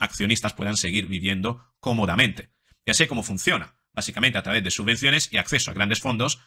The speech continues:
y grandes acuerdos con empresas del ibex, grandes empresas, etcétera, etcétera. Edmundo González no ha sido más que una persona más que ha caído en este juego psicológico porque reunía todas las condiciones.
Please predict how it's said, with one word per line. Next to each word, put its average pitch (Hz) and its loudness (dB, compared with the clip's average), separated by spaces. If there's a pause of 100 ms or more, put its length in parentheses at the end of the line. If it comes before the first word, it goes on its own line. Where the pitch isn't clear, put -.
(240)
y 127 0
grandes 113 0
acuerdos 117 2
con 95 -4
empresas 90 -2
del 123 0
ibex, 95 0
grandes 92 -2
empresas, 92 -4 (260)
etcétera, - -2
etcétera. - -14 (400)
Edmundo 214 2
González 160 2
no 127 0
ha 123 4
sido 151 2 (140)
más 127 2
que - 0 (280)
una 180 2
persona 107 2
más 131 2
que - -2
ha 101 0
caído 95 0 (120)
en 110 0
este 113 0
juego 104 2
psicológico 156 2 (540)
porque 147 2
reunía 143 4
todas 147 4
las 113 4
condiciones. - -6